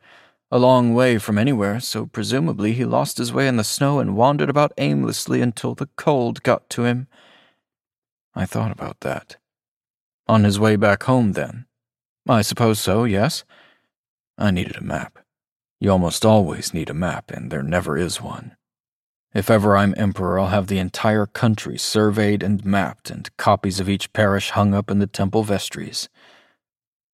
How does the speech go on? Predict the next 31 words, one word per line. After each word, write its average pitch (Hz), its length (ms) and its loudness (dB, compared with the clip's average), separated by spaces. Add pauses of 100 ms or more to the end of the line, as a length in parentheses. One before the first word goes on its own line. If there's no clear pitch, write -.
(460)
"I 120 200 4
don't 117 220 4
suppose 101 420 0
it - 60 -8
matters," 95 640 0 (140)
I 87 140 -6
lied. - 480 -12 (640)
"You'll 139 200 2
take 120 260 2
me 98 160 -2
to - 80 -8
see - 180 -4
the 95 120 -10
grave." - 480 -2 (1200)
A - 80 -14
faint - 480 -4
glow 110 320 2
of 110 120 -4
alarm 110 640 0
in 95 140 -4
those - 260 -8
watered-down 78 640 -4
eyes. - 520 -8 (880)
"In 135 160 4
the 143 60 4
morning. 107 480 2 (560)
Of 127 180 2
course, - 540 -2
in 98 120 2
the 104 60 4
morning," 65 500 0